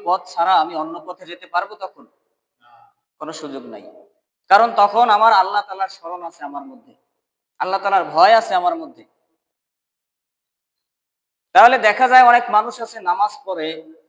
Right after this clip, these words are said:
কোরআন তেলাওয়াত করে, জিকির আজকার করে, হয়তো দিনে দুইবার করে, দিনে একবার জিকির আজকার করে, অথবা সপ্তাহে একবার করে, বা মাসে একবার জিকির আজকার করে,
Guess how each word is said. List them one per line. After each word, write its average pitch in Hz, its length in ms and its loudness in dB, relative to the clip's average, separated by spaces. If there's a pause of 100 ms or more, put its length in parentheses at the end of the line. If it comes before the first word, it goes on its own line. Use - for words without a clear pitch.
কোরআন 185 300 0
তেলাওয়াত 180 380 -2 (100)
করে, 156 280 -8
জিকির 165 300 -14
আজকার 180 340 -8
করে, 151 400 -12 (1080)
হয়তো 165 260 -2
দিনে 175 280 -8
দুইবার 185 420 -4
করে, 175 280 -4
দিনে 170 220 -14
একবার 175 460 -2
জিকির 185 280 -16
আজকার 175 300 -12
করে, 165 220 -12
অথবা 170 280 -10
সপ্তাহে 170 480 -16
একবার 185 320 -8
করে, 170 260 -10
বা 156 160 -8
মাসে 160 340 -10
একবার 180 280 -12
জিকির - 260 -20
আজকার 175 320 -14
করে, 143 280 -12